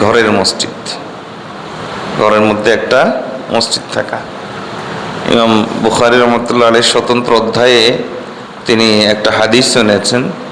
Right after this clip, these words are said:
যে রাসূলুল্লাহ সাল্লাল্লাহু আলাইহি ওয়াসাল্লাম এক সাহাবীর বাড়িতে গেছেন শুধুমাত্র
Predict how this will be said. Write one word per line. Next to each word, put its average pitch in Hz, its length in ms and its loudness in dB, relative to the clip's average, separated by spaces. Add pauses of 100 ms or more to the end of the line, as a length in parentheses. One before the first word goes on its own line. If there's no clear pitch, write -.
(420)
যে 113 120 2
রাসূলুল্লাহ 110 600 4
সাল্লাল্লাহু 104 500 4
আলাইহি 104 180 4
ওয়াসাল্লাম 127 260 2 (680)
এক 113 160 2
সাহাবীর 117 680 4
বাড়িতে 113 520 4
গেছেন 110 380 2
শুধুমাত্র 127 600 0